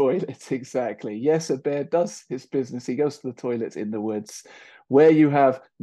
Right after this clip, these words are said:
big moneyed interests in and around the game of football, you're going to see stories like this.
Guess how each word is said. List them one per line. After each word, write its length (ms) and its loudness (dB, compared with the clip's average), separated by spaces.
big 400 4
moneyed 560 -4
interests 1000 -8
in 180 -4
and 160 0
around 380 0
the 80 -4
game 260 -4
of 140 -8
football, 560 -6
you're 220 0
going 280 2
to 100 -8
see 180 -4
stories 540 -2
like 200 -2
this. 300 -8